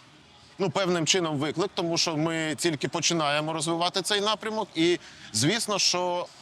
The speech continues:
виставка, е, для нас це один з таких головних інструментів маркетингу. І, звичайно, що ми, е, сподівалися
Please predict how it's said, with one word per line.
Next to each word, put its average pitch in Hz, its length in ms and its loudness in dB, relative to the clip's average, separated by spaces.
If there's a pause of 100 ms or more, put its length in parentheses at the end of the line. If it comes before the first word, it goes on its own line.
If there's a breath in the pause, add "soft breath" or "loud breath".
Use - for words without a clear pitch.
(120)
виставка, 175 800 0
е, 143 300 -2
для 127 180 -2
нас 160 300 0
це 160 240 -2
один 139 340 -2
з - 80 -4
таких 151 340 -2
головних 151 500 0
інструментів 139 580 -2
маркетингу. 185 680 -2 (640 loud breath)
І, 175 160 4
звичайно, 196 500 2
що 180 200 2
ми, 165 220 0
е, 156 600 0
сподівалися 156 1120 0